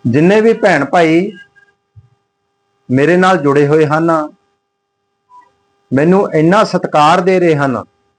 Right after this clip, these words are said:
ਇੰਨਾ ਮਾਣ ਬਖਸ਼ ਰਹੇ ਹਨ, ਮੈਂ ਸਭ ਦਾ ਤਹਿ ਦਿਲੋਂ ਧੰਨਵਾਦ ਕਰਦਾ ਹਾਂ, ਅਰਦਾਸ ਕਰਦਾ ਹਾਂ ਕਿ ਵਾਹਿਗੁਰੂ ਸਭ ਨੂੰ ਤੰਦਰੁਸਤੀ ਤੇ ਖੁਸ਼ੀਆਂ ਬਖਸ਼ੋ।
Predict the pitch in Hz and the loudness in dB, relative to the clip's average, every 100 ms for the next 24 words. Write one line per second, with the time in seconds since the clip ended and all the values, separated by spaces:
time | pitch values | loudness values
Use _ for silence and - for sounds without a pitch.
0 | - 160 196 208 160 135 165 202 196 - | -10 -4 0 0 0 0 0 0 -2 -2
1 | 170 165 143 131 98 - _ _ _ _ | -2 -2 -2 -4 -8 -14 _ _ _ _
2 | _ _ _ _ _ - 151 175 - 165 | _ _ _ _ _ -4 0 0 0 -2
3 | 190 185 170 123 95 _ _ _ _ _ | 0 2 2 0 -4 _ _ _ _ _
4 | _ - - - - 165 185 170 160 151 | _ -20 -20 -10 -2 0 2 0 0 0
5 | 143 - _ _ _ _ _ 156 139 123 | -4 -12 _ _ _ _ _ -4 -2 0
6 | 127 139 160 151 156 147 143 139 143 151 | 0 0 -2 -2 -2 0 -2 -4 -8 -18
7 | _ _ _ _ _ _ _ 143 143 156 | _ _ _ _ _ _ _ -4 0 2
8 | 165 - 175 147 151 143 143 135 139 _ | 0 0 -4 -2 -2 -2 -2 -4 -8 _
9 | _ _ _ _ - _ - 156 160 143 | _ _ _ _ -20 _ -4 0 2 0
10 | 139 165 170 165 165 175 - _ _ _ | 0 0 0 0 0 -4 -14 _ _ _
11 | _ _ _ _ _ - 147 175 196 190 | _ _ _ _ _ -8 -2 0 0 -2
12 | 165 147 151 147 - 165 156 151 151 - | 0 0 0 -2 -2 0 0 0 -4 -16
13 | _ _ _ _ _ _ _ _ _ 165 | _ _ _ _ _ _ _ _ _ -6
14 | 165 156 131 160 143 120 - - | -4 -4 -2 -2 -2 -4 -6 -12